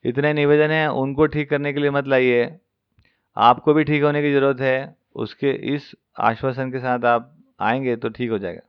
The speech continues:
जब भी हम दूसरों को ठीक करने जाते हैं, वो लोग सब मिलकर हमको ठीक कर देते हैं, ये आपको पता ही है।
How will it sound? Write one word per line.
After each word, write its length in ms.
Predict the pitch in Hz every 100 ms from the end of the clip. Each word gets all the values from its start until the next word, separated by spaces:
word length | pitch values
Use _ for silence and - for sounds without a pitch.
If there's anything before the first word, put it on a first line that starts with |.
| _ _ _ _ _ _ _ _ _ -
जब 140 | 117
भी 100 | 127
हम 120 | 156 147
दूसरों 280 | 139 156
को 60 | 151
ठीक 200 | 151 143
करने 200 | 151 151
जाते 240 | 151 147
हैं, 60 | 160
वो 140 | 156
लोग 200 | 143 147
सब 140 | 139 139
मिलकर 220 | 139 139
हमको 200 | 135 131
ठीक 200 | 127 110
कर 80 | 101
देते 280 | 90 80 -
हैं, 80 | _ _ _ _ _ _ _ _
ये 100 | 101
आपको 240 | 104 101 107
पता 180 | 101 113
ही 100 | 104
है। 200 | 98